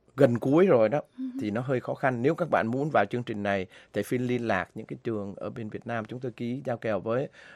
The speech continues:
Speaker 1: rất là sớm để mà người ta cho vào những cái chương trình đặc biệt.
Speaker 2: Dạ.
Speaker 1: Tại vì nếu các bạn học hai năm đầu mà chỉ lấy về
Speaker 2: Đại
Speaker 1: chương
Speaker 2: cương.
Speaker 1: trình đại cương thôi,
Speaker 2: Vâng.
Speaker 1: thì mình mất đi những cái cơ hội, à, coi như qua đây phải học dài hơn.
Speaker 2: À,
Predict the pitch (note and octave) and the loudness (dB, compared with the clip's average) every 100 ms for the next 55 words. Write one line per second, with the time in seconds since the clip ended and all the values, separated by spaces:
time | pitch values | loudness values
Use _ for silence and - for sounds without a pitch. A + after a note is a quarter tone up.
0 | - D#3+ - B2+ C#3+ C#3+ F3 A2+ B2 A#2+ | 6 6 6 0 4 4 2 -2 -2 -2
1 | G#2+ A#2+ A2+ B2 - B2+ A#2 G#2 G#2 G2+ | -2 -4 -4 -4 0 0 0 -2 -4 -8
2 | C3 B2+ A2 A2 G2+ - A#2 - - C#4 | -6 -4 -4 -6 -6 -2 -2 -2 -8 -2
3 | B2+ A#2 B2 C3+ G#3+ G#3+ G#3+ C3 A#2 B2 | 2 4 6 8 8 6 4 4 2 2
4 | - D3 C#3+ C#3 B2+ A2 G2+ - - - | 0 0 0 0 2 2 0 -8 -20 -20
5 | _ A#2 A2+ G#2 - A#2 B2+ E3 F3+ - | _ 4 6 4 2 2 4 4 0 -6
6 | A#2+ F#3+ G#3 C#3+ A#3 C#3 A2+ A2+ A#2+ D3 | -2 0 2 4 4 2 4 4 4 4
7 | C#3+ D3 C#3+ A2+ A3+ - C3+ A2+ A2 A#2+ | 4 4 2 0 -8 -8 -4 -2 0 2
8 | G3+ - D3+ B2 B2 D3+ C#3 A#2+ F#2+ F2+ | 2 2 0 0 -6 0 0 0 -2 -4
9 | G2+ G2+ G2+ - C3 B2 C3 C3 B2 - | -6 -4 -4 -2 -2 -2 0 0 -2 -6
10 | G#2 A2 - A#2 F#2 G2+ A#2 A2 - B3 | -10 -12 -10 -6 -6 -4 -6 -8 -4 -4
11 | A3+ | -4